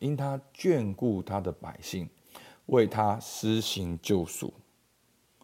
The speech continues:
在他仆人大卫家中，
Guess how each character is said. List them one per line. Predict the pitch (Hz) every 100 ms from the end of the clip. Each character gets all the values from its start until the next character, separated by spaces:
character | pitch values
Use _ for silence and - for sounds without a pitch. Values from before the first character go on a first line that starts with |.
| _ _ _ _ _ _ _ _ _ -
在 | 175 143
他 | 131 131
仆 | - 104 110
人 | 104
大 | 110 135 120
卫 | 113 101
家 | - 98
中， | 98 - 92 98